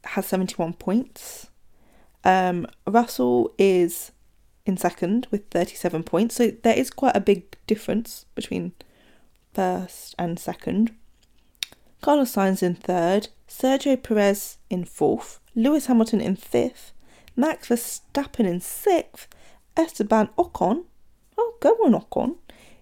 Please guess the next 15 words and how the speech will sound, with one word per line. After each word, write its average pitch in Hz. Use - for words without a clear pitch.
in 190
s-, -
sixth. -
Have -
I 440
counted 440
this 226
wrong? 226
Verstappen, -
Leclerc 262
first, -
Russell 175
second, -
Sainz 196
third, -